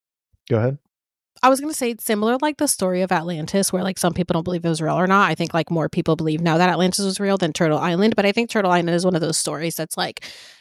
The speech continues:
Speaker 2: it's like, um, like, you don't know if it was real or not, but I think, I think, yeah, yeah. I think it's, it was a story that was told, just like Atlantis or the Bible or whatever. Like, there's so,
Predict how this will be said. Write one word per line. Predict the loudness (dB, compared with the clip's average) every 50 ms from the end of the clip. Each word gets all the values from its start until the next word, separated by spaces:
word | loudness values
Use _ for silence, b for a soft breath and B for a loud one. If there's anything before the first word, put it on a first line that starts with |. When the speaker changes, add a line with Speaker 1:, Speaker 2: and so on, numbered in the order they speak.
| B B
Speaker 2:
it's | 0 0 0 2 0
like, | -2 -2 0 -2
um, | -2 -2 -4 -6 -8 -10 -12 _ _ _ _ _ _
like, | -2 -2 0 2
you | 4 4
don't | 4 4 6
know | 4 4
if | 4 4
it | 0
was | 0 0 -2
real | -4 -2 0
or | 0 0
not, | 2 4 2 2 4 4
but | 2 2 2 0 -2
I | -6 -6 -4
think, | -2 -4 -4 -4 -6 -10 -14 -20 _ _ _ _ _ _ _ -2
I | 0
think, | 0 0 -2 -2 _ _ _
yeah, | -8 -6 -6 -6 -8 _
yeah. | -18 -20 -20 _ _ _ _
I | -6 -6 -2
think | 0 0 0 0 -2
it's, | -4 -6 -6 -6 -10 -8 -2
it | -2 0 0
was | 0 -2 -2
a | -4
story | -8 -4 -2 0 2 2 4 2 2
that | 2 0 0
was | -2 -2 -2
told, | 0 2 4 4 4 2 0 -2
just | -4 -4 -2 -2 -2
like | 0 0 0 0 -2 -6 -14 _ _ _ _
Atlantis | -2 -2 -2 -2 -6 -4 -6 -6 -6 -6
or | -8 -8
the | -6
Bible | -6 -6 -4 -2 -2 -2
or | -2 -2
whatever. | 0 0 0 0 0
Like, | 0 -2 -2 0
there's | -2 -2 2
so, | 2 2